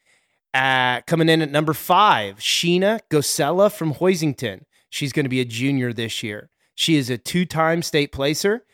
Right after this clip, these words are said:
getting fourth in twenty twenty-two at a hundred one pounds and fourth at a hundred one pounds in twenty twenty-one, and she has a win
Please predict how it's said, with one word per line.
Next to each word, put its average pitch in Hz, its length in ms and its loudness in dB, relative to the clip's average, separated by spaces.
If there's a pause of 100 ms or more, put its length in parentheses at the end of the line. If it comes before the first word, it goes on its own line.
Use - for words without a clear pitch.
(200)
getting 131 240 -2
fourth 165 640 0 (320)
in 135 480 2
twenty 147 260 -2
twenty-two 156 840 0
at 123 300 -2
a 127 40 -6
hundred 135 200 -4
one 135 240 -4
pounds 156 580 -2
and 123 220 -4
fourth 156 580 -2 (300)
at 135 100 0
a 127 60 -2
hundred 135 180 -4
one 135 200 -4
pounds 131 360 -2
in 127 180 -8
twenty 123 340 -6
twenty-one, 123 680 -4
and 104 120 -10
she 143 180 -4
has 127 240 -2
a 127 60 -4
win 131 360 -2